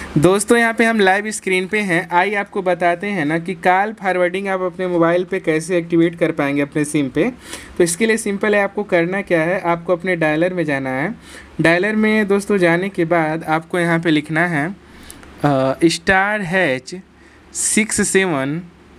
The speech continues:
फिर स्टार, ठीक है। उसके बाद जिस वाले मोबाइल नंबर पे आप अपनी कॉल को फ-, मतलब फॉरवर्ड करना चाहते हैं, वह मोबाइल नंबर यहाँ से आपको डाल देना है, ठीक है। अ, तो जैसे कि मैंने यहाँ से यह मोबाइल नंबर डाल दिया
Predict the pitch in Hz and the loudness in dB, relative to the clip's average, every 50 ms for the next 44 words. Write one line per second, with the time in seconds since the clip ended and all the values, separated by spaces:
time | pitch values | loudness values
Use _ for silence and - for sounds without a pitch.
0 | - - - 214 190 190 180 - - 160 135 127 131 160 190 185 - 190 180 - | -6 -2 0 2 4 2 2 2 2 0 2 2 0 -2 -4 -6 -4 -4 -4 -2
1 | 147 110 110 107 - - - - - - - - 170 165 - 233 220 220 220 190 | -4 -6 -6 -8 -10 -12 -16 -16 -16 -10 -6 -4 -2 0 2 2 2 2 0 0
2 | 160 175 208 - 214 208 196 208 208 202 196 190 185 185 185 180 170 170 180 196 | -2 -4 -4 -2 0 0 2 2 2 2 2 2 2 2 2 0 0 0 -2 -2
3 | - - 185 175 175 175 170 170 180 175 - 160 156 156 156 165 165 165 170 165 | 0 0 0 0 0 0 -2 -4 -4 -2 0 0 0 2 2 0 0 0 -2 -2
4 | 165 170 147 147 151 160 160 - - 139 139 147 160 160 165 165 151 147 143 135 | -2 -2 -4 -2 -2 -4 -2 0 0 0 2 2 0 0 0 -2 -2 0 -2 -4
5 | 135 147 135 127 - 127 127 127 139 170 196 - - - - - - 165 180 196 | -4 -4 -6 -6 -6 -6 -6 -4 -4 -6 -6 -10 -14 -20 -18 -4 0 2 2 2
6 | 196 190 190 185 180 175 170 165 156 165 170 175 170 165 156 151 151 - 151 143 | 2 0 2 2 2 2 0 -2 -2 -2 -2 -2 -2 -2 -4 -4 -4 -4 -4 -4
7 | 143 - - 165 170 151 139 131 127 127 127 127 127 123 123 127 135 156 165 165 | -4 -2 -2 -2 0 2 2 2 2 0 -2 -2 -4 -4 -4 -4 -4 -6 -6 -4
8 | 160 139 - 160 160 196 247 247 - - - - - - - - - - - - | -6 -4 -2 0 0 0 -2 -4 -8 -16 -20 -20 -20 -20 -20 -20 -20 -20 -20 -16
9 | - - 117 135 135 135 135 135 131 - 147 139 147 151 151 - 180 165 175 160 | -6 -2 2 2 4 4 2 0 0 0 0 2 2 2 2 0 -4 -4 -2 -2
10 | 160 156 156 165 160 160 165 165 170 165 165 160 160 156 151 147 147 147 143 143 | 0 0 0 0 -2 -2 -2 0 0 2 2 2 2 0 0 0 0 0 -2 -2
11 | 143 156 165 147 139 131 143 151 139 127 123 131 175 226 | -2 -2 0 0 2 2 2 0 -2 -2 -4 -4 -4 -6